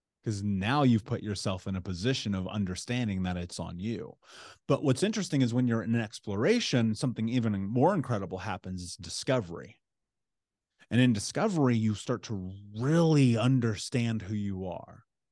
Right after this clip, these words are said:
You shift into a new identity. You begin to become the person that you knew you were capable of being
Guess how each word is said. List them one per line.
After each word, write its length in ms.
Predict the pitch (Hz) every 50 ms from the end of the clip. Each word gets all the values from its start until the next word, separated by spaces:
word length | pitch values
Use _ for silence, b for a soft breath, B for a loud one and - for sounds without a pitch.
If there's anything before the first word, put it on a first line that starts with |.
| _
You 140 | - 113 117
shift 400 | - - - 147 147 139 - -
into 280 | 127 123 120 - 127 117
a 40 | 110
new 240 | 107 110 110 107
identity. 500 | 98 95 92 92 92 107 110 104 95 90
You 160 | 90 92 101 95
begin 420 | 104 104 98 113 127 139 147 139
to 60 | 131 120
become 360 | 123 117 - 123 120 117 113
the 80 | 107
person 380 | - - 123 117 107 - - 113
that 120 | 110 -
you 100 | - 107
knew 120 | 107 113 117
you 160 | 117 110 104
were 100 | 98 104
capable 500 | - 120 113 110 - 104 101 98 104 202
of 140 | - 95 -
being 320 | 190 202 185 160 139 131